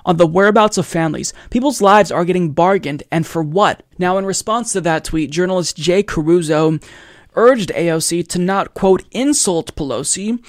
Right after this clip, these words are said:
and to instead try and learn from her, even though she absolutely has no clue what she's doing. But A O C then responded with all the times where Nancy Pelosi basically insulted her. Quote, "A glass of water could have beat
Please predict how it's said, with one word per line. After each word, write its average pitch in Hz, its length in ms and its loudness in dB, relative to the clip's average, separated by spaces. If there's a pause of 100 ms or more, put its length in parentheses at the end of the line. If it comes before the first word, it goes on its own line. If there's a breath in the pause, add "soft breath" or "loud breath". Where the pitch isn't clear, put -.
(180 loud breath)
and - 120 0
to 233 100 -2
instead 226 440 -2
try 233 260 -2
and 285 220 0
learn 311 200 2
from 175 200 -2
her, 143 180 0
even 196 220 -6
though 196 80 0
she 175 160 -6
absolutely 170 380 -4
has 156 180 -4
no 160 160 0
clue 160 180 -4
what 151 140 -2
she's - 180 -10
doing. 175 340 -2 (440 loud breath)
But 220 160 4
A 247 140 6
O 277 60 8
C 247 200 -2
then 214 160 0
responded 196 720 -2 (180)
with 170 220 -2
all 180 180 2
the 208 100 -2
times 156 380 -4
where 175 60 2
Nancy 175 320 0
Pelosi 202 440 0
basically 170 540 -4
insulted 196 540 0
her. 180 340 0 (420 loud breath)
Quote, 247 300 8
"A 160 80 2
glass 208 380 2
of 208 100 -2
water 233 320 6
could 196 160 0
have 151 180 -2
beat 175 240 -2